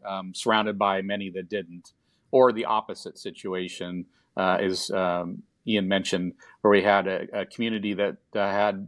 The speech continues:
very little damage, uh, but you might have had one or two buildings within that area that, uh, were d-,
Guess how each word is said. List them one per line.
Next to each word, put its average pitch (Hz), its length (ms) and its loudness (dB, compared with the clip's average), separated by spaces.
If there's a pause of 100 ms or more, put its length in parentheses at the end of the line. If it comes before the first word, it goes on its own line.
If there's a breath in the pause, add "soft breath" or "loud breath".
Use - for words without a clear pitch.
(120)
very 117 200 4
little 117 280 2
damage, 110 520 -2
uh, 98 220 0
but 95 240 -6
you 95 60 -4
might 101 160 2
have 95 100 -4
had 95 180 -2
one 98 160 -4
or 92 80 -12
two 92 200 -10
buildings 95 420 -4
within 104 360 -4
that 90 180 2
area 90 340 -2
that, 87 220 0 (500)
uh, 101 80 6
were 95 160 2
d-, 90 220 0